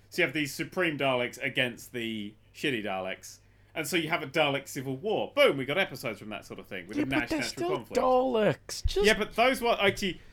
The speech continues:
Speaker 1: the, uh, the, you know, like, they really, like, got the really big bump at the bottom and, like, a slight, the smaller one at the top, so they look kinda like hunchbacks and a bit weird.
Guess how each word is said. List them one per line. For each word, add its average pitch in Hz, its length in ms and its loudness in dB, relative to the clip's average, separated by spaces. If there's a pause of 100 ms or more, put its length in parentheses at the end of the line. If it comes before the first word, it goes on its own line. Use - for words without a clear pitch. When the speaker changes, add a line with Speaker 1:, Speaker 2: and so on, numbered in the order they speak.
(120)
Speaker 1:
the, 196 80 -8
uh, 180 320 0 (100)
the, 170 380 4
you 185 80 -2
know, 254 140 2
like, 233 180 2
they 180 100 0
really, 175 220 0
like, 156 240 -2
got 139 160 -4
the 147 80 -2
really 147 180 0
big 139 240 -2
bump 143 240 0
at - 60 -10
the 127 80 -6
bottom 156 320 0
and, 131 100 -4
like, 127 180 -4
a 120 40 -14
slight, 127 360 -8
the 127 60 -10
smaller 143 320 -6
one 139 100 -4
at 120 80 -14
the - 80 -6
top, 165 140 -4
so - 80 -10
they 147 80 -6
look 156 140 -8
kinda 135 160 -2
like 113 120 -6
hunchbacks 131 640 -2
and 120 80 -8
a 104 40 -10
bit 117 180 -6
weird. 131 320 -2